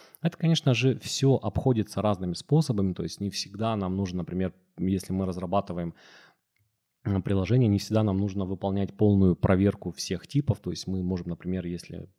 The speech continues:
мы какую-то фичу разработали, мы можем немножко оптимизировать сборку. Эти проблемы решаются, но, тем не менее, шаг компиляции остаётся, и разработчики не хотят, чтобы он был. Хотят, чтобы было всё сразу. Написал код, запустил, и поехали.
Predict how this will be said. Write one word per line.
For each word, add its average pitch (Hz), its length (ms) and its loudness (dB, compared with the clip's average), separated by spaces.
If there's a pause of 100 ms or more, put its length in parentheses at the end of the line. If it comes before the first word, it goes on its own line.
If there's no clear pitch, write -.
(100)
мы 90 100 -10
какую-то - 300 -10
фичу - 240 -6
разработали, 92 500 -2
мы 92 360 2 (280)
можем 98 240 0
немножко 101 380 2
оптимизировать 101 640 0
сборку. 127 440 4 (260)
Эти 117 160 -4
проблемы 113 400 2
решаются, 175 440 -4
но, 139 80 -2
тем 110 160 -6
не 95 80 -2
менее, 120 220 -4
шаг 120 240 2
компиляции 104 520 -2
остаётся, 101 540 -8
и 104 240 -10
разработчики 98 720 -10
не 110 400 -6
хотят, 104 320 -12
чтобы 92 360 -10
он 107 200 -4
был. 120 300 -6 (200)
Хотят, - 280 -10
чтобы 113 260 -4
было 139 180 2
всё 139 180 -6
сразу. 127 380 -4
Написал 107 400 -4
код, 143 260 -4
запустил, 110 520 -6
и 98 120 -2
поехали. 98 640 -6